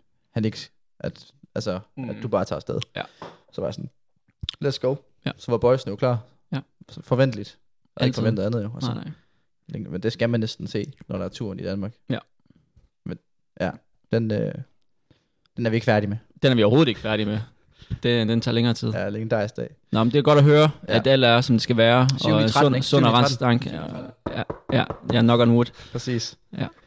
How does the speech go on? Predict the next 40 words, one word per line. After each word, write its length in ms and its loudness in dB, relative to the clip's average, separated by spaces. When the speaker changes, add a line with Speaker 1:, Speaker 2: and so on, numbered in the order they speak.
Speaker 1:
Så, 80 -4
Speaker 2:
Ej, 160 0
det 100 2
er 60 2
Speaker 1:
øh, 60 -2
så 60 -8
vi 20 -4
Speaker 2:
fandme, 220 0
Speaker 1:
håber, 300 4
Speaker 2:
det 100 2
er 40 0
Speaker 1:
vi 60 -6
Speaker 2:
fandme 80 2
Speaker 1:
håber, 100 4
Speaker 2:
stort. 240 2
Speaker 1:
at 60 0
han, 180 -2
han 260 -6
fortsætter 320 -2
med, 100 -4
der 140 -8
er 60 0
jo 40 0
mange 200 -2
faser 340 0
i 60 -4
starten, 420 -2
sådan 120 -10
noget, 200 -4
bare 140 0
sådan 140 -4
noget 100 -6
med 140 -4
mælken, 260 -8
altså 180 -8
med, 120 0
at 100 0
de 80 -4
skal 120 -6
amme, 320 -4